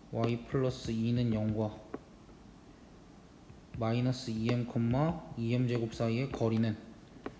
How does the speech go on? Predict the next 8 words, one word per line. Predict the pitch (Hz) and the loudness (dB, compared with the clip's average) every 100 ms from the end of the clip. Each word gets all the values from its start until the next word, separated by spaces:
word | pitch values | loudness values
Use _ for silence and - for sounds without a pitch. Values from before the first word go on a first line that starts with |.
| - - - - - - - - - - - - - - | -18 -18 -18 -20 -20 -20 -20 -20 -18 -18 -16 -18 -10 0
요 | 127 | 2
직선과 | 127 120 - 120 117 147 190 - - - - - - - - - - - - - - | 2 0 0 2 4 4 4 -2 -12 -16 -20 -20 -20 -20 -18 -20 -18 -16 -16 -14 -6
영 | 113 117 | -4 -2
영 | 135 127 110 113 | 0 2 2 0
사이 | 117 120 113 | 2 0 0
거리의 | 113 110 135 190 - - - - - - | 0 2 2 2 -2 -14 -20 -20 -20 -6
다섯 | 127 123 | -2 -2
배다. | - 113 | 0 -2